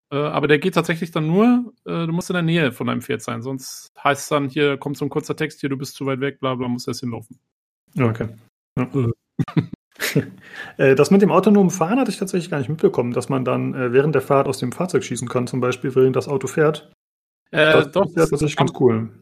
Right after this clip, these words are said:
Speaker 1: das haben sie schon vorher mal gesagt, dass das geht, aber da war jetzt, äh, nur in so einem Nebensatz hat er ganz kurz gesagt, wenn ich es so richtig verstanden hab,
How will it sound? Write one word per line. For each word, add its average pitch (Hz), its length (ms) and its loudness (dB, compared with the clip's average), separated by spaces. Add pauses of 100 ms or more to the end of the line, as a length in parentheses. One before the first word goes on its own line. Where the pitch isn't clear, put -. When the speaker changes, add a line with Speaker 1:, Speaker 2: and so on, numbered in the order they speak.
(120)
Speaker 1:
das - 160 -8
haben 185 80 0
sie 185 100 -4
schon 165 160 -6
vorher 185 380 0
mal 208 140 -4
gesagt, 202 260 -8
dass - 140 -12
das - 140 -12
geht, 190 200 -4
aber 156 260 -2
da 143 180 -2
war 160 100 4
jetzt, - 260 -6
äh, 143 180 -12
nur 170 180 2
in 208 80 2
so 190 100 2
einem 175 100 0
Nebensatz 170 500 2
hat 147 80 -4
er 147 80 -2
ganz 190 360 -4
kurz - 340 -10
gesagt, 175 360 -2
wenn 151 80 2
ich 190 100 0
es - 100 -10
so 165 80 0
richtig 170 220 -6
verstanden 127 340 -6
hab, 127 180 -10